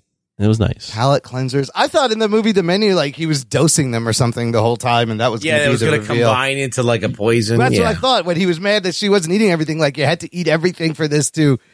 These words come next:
Speaker 2: congeal. But then when the movie starts to go nuts, it's pretty shocking, and so, and you're like, "What the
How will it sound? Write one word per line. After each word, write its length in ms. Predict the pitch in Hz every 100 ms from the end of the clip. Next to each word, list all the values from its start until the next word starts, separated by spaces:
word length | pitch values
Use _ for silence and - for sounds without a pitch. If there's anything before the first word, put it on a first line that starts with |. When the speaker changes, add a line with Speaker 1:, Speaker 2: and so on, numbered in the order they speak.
| _ _ _
Speaker 2:
congeal. 360 | 160 139 208
But 160 | 160 160
then 160 | 220 196
when 160 | 269
the 40 | 240
movie 360 | 269 247 175 - _ _
starts 440 | - - 226 226
to 100 | -
go 200 | 165 208
nuts, 420 | 180 214 175 - -
it's 180 | 165 -
pretty 220 | - 208
shocking, 500 | - 202 170 180 180
and 100 | 160
so, 100 | 147
and 120 | 135 165
you're 100 | 170
like, 160 | 131
"What 380 | 123 151 175 -
the 140 | 117